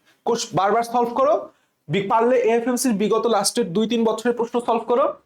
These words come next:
আর মেডিকেল ডেন্টালের প্রশ্নটা সলভ করো। এইখানে একটা সিক্রেট বলি,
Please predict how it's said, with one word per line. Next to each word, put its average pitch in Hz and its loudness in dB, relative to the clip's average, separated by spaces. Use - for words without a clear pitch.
আর 180 0
মেডিকেল 208 0
ডেন্টালের 220 0
প্রশ্নটা 202 -2
সলভ 196 -2
করো। - -2
এইখানে 262 0
একটা 269 -2
সিক্রেট 240 2
বলি, 120 -2